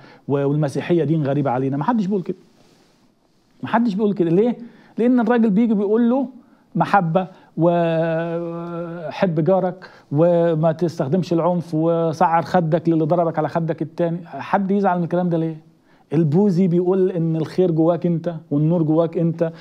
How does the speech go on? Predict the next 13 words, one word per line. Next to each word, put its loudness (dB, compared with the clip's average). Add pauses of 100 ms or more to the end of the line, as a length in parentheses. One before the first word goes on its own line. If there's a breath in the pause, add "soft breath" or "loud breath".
(180 loud breath)
وأنت 2
بالتأملات 0
ممكن -2
تطلع 0
دون -2
وتحس -6
فيه. -12
ح-، -12 (300 loud breath)
هيطفئون 2
نور 4
البوذية 2
ليه؟ -2 (120)
محدش. -4